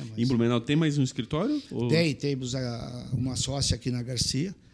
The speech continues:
Speaker 2: Aham.
Speaker 1: e, e centralizamos, aqui em Blumenau temos Timbó, Indaial,
Speaker 2: E a
Speaker 1: né?
Speaker 2: carteira de clientes hoje chega em que número?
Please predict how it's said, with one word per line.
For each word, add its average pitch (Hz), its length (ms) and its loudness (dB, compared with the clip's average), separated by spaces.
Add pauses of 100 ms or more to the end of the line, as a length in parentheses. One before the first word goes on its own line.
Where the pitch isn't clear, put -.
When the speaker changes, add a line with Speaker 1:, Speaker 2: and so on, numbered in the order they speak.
(160)
Speaker 2:
Aham. 104 360 -4
Speaker 1:
e, 117 800 -6
e 127 240 -2
centralizamos, 143 760 -2
aqui 143 160 -4
em 175 60 0
Blumenau 180 420 0
temos 135 300 -4
Timbó, 156 440 -4
Indaial, 120 560 -8
Speaker 2:
E 143 100 4
a - 40 2
Speaker 1:
né? 123 60 -4
Speaker 2:
carteira 139 320 10
de 131 80 4
clientes 127 400 6
hoje 104 200 10
chega 113 240 6
em 110 80 8
que 120 140 2
número? 110 320 4